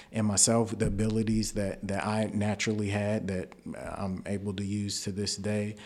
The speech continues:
But I really didn't know that there wa-, there was some other stuff out there to, to really, um, to, to work with.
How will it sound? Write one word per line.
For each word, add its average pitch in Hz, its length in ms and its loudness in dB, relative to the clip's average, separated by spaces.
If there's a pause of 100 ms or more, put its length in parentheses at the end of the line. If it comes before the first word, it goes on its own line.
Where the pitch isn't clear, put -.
(180)
But 113 80 0
I 110 60 2
really 135 360 12
didn't 110 480 6
know 120 380 6
that 92 260 -2
there 107 200 2
wa-, 98 260 -2
there 98 380 -4
was 95 300 -2 (120)
some 104 260 2
other 110 240 2
stuff 98 360 -2
out 95 260 -4
there 85 380 -8
to, 87 220 -8 (100)
to - 100 -8
really, 95 540 -4 (280)
um, 50 460 -10 (140)
to, 95 240 -4
to - 120 -4
work 98 360 0
with. 92 240 -6